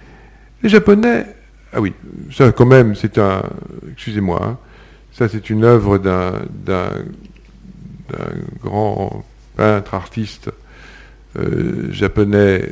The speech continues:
illustrant le bouddhisme et le, le monde flottant. Vous voyez le raffinement, la, la, la pose gracile, le, le voile, grand artiste qui s'appelle Utam-,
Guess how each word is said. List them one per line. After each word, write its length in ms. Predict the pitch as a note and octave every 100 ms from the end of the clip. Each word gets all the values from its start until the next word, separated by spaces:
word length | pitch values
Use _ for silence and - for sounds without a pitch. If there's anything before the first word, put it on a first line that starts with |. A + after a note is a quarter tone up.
| -
illustrant 600 | - G#2 G2 - A#2+ G#2+
le 220 | F#2+ F2+ - - - - -
bouddhisme 640 | - G2 F#2+ A#2 - - -
et 80 | F#2+
le, 200 | F#2+ F#2 G2 F#2+
le 60 |
monde 240 | F#2+ G2 F#2+
flottant. 580 | - F#2+ D3+ F3 G3 - - - - - - -
Vous 60 | -
voyez 180 | F#2+
le 100 | G#2+
raffinement, 840 | F2 F#2+ - G2+ F#2+ F#2 G#2+ A#2+ A2
la, 260 | G1+ G1+ G1+
la, 560 | G1+ G1+ G1+ G1+ G1+ G1+
la 120 | F#2+
pose 320 | - A2 G2+
gracile, 640 | F#2+ F#2 - - B2 B2+ - -
le, 300 | G2 F#2 G2 - - - - -
le 100 | F#2
voile, 440 | F2+ C3 D3+ C#2+ - - - - -
grand 180 | G2 F#2+
artiste 300 | F2 - -
qui 60 | -
s'appelle 300 | - B2 A#2 -
Utam-, 300 | - A#2+